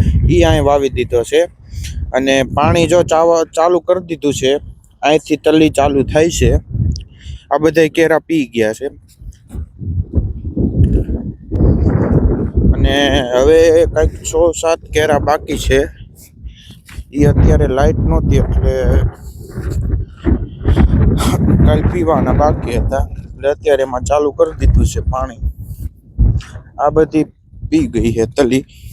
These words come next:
પાછળ છે, અ, પાંચ છ કેરા જાહેરના કર્યા છે, બાકી બધી તલી છે.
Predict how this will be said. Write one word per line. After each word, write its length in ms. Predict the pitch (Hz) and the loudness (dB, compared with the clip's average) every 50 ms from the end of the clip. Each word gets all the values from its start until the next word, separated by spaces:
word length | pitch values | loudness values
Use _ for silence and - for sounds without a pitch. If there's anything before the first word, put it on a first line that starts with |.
| - - - - - - - - - - - - - - - - - - - | -8 -6 -6 -4 -6 -6 -8 -8 -14 -20 -12 -10 -10 -10 -10 -12 -14 -6 -2
પાછળ 440 | 143 151 170 165 - 170 180 170 | -2 -2 0 0 0 2 2 2
છે, 200 | 143 - - 160 | 2 2 2 2
અ, 180 | 170 170 165 160 - - - - - - 165 147 151 151 151 151 147 - - - | 4 4 4 2 0 -2 -6 -6 -6 -4 -4 -2 -2 -2 -2 -2 -4 -6 -6 -4
પાંચ 180 | 170 160 170 - | -4 -4 -4 -4
છ 140 | - - 156 151 131 | -4 -2 -2 0 0
કેરા 240 | 135 143 143 131 113 | 2 0 2 2 0
જાહેરના 560 | 113 - 127 131 135 147 147 160 156 135 127 | 0 2 2 2 2 2 0 0 0 -2 -2
કર્યા 320 | 120 - 127 117 113 120 110 | -2 -2 -2 0 0 0 0
છે, 140 | 123 131 | -2 -4
બાકી 320 | 131 - 147 151 - - - | -2 -2 -2 -4 -4 -6 -12
બધી 280 | - 127 120 - 120 | -12 -16 -16 -14 -16
તલી 420 | 110 - - 131 143 151 120 107 110 | -10 -6 -4 -4 -2 -4 -6 -6 -6
છે. 140 | 120 127 | -8 -10